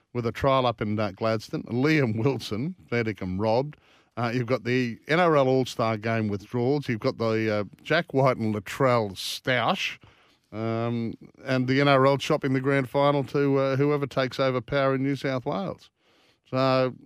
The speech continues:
it, it's just a, a crazy, crazy weekend. But I suppose on, uh,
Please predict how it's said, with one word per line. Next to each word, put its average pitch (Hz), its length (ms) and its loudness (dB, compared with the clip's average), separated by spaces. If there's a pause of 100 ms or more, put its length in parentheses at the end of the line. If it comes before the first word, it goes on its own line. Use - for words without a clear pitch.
(320)
it, 143 200 0
it's 156 180 0
just - 300 0
a, 135 100 0 (100)
a 139 100 2
crazy, 165 760 2
crazy 139 420 2
weekend. 131 320 0
But 127 180 0 (920)
I 151 80 2
suppose 190 500 2
on, 160 180 4
uh, 143 180 0